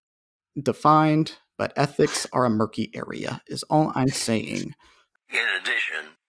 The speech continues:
Speaker 2: refugees at Bitter Springs are giving startling accounts of the legate known as Lanius, who is said to be Caesar's top field commander. One refugee told us the legate took over an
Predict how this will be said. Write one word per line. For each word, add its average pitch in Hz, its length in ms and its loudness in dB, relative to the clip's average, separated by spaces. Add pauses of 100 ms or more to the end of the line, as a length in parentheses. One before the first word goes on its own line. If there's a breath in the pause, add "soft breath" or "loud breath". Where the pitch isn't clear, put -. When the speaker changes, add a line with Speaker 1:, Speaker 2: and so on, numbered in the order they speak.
Speaker 2:
refugees 120 800 0
at - 160 -8
Bitter 107 220 4
Springs 95 500 0
are 92 80 2
giving 180 320 -2
startling 151 560 2
accounts 113 560 -2
of 113 120 -10
the 123 100 0
legate 131 440 2
known 135 300 2
as 117 320 2
Lanius, 104 720 0 (160)
who 113 160 0
is 98 160 0
said 127 400 -2
to 90 80 -4
be 87 160 -2
Caesar's 85 560 -4
top 110 240 4
field 98 460 -4
commander. - 580 -2 (480)
One 147 420 -4
refugee 98 720 0
told 90 380 -4
us 90 360 2
the 98 140 0
legate 104 480 2
took 104 160 -2
over 107 480 4
an 98 240 0